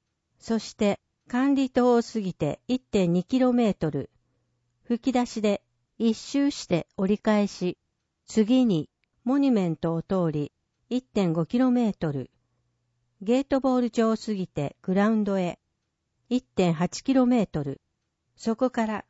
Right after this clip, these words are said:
スタート地点を過ぎて山の仲良し広場へ。吹き出しでみんなが一緒に遊べる遊具がたくさん。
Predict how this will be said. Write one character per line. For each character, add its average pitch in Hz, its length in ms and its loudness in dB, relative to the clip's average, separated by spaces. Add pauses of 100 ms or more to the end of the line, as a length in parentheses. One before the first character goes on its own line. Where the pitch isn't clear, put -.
(120)
ス - 160 -16
タ 269 160 0
ー 277 40 -2
ト 277 140 -2
地 - 140 -18
点 220 240 4
を 156 60 -2
過 - 140 -6
ぎ 185 140 0
て - 340 -8 (540)
山 214 260 0
の 240 120 2
仲 226 300 0
良 277 60 2
し 269 160 -6
広 240 280 0
場 156 100 -2
へ。 135 140 -6 (760)
吹 220 260 -4
き - 0 -
出 220 120 -2
し 196 180 -10
で 190 160 -6 (720)
み 254 160 2
ん 277 80 4
な 277 120 0
が 208 120 0
一 190 180 -4
緒 262 220 0
に 262 100 4
遊 240 300 0
べ 226 140 2
る 220 140 -2
遊 233 220 2
具 170 140 -2
が 151 120 -6
た 151 140 -10
く - 80 -20
さ 185 220 -4
ん。 175 100 -8